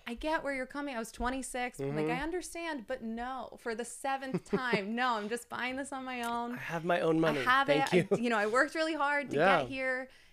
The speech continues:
Speaker 1: And the, the face of consumers are changing. And we
Speaker 2: Right.
Speaker 1: have to have loan officers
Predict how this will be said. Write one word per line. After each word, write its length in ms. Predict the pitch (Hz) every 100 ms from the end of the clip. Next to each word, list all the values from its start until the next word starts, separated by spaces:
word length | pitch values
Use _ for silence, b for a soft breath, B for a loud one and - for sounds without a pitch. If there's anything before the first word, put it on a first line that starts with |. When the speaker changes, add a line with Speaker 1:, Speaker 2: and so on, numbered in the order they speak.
| b
Speaker 1:
And 320 | - 240 240 208 -
the, 160 | 254 240 _ -
the 140 | 233
face 640 | - - - 233 311 -
of 240 | 294 254 202 _ - - - -
consumers 680 | 269 262 - 233 339 359
are 80 | 320 311
changing. 800 | - 247 359 494 214 131 - 220
And 20 | -
we 80 |
Speaker 2:
Right. 300 | 147 208 160
Speaker 1:
have 220 | - 285 -
to 100 | 277
have 500 | - 233 233 233 208
loan 180 | 202 240
officers 760 | 233 208 208 - 196 196 190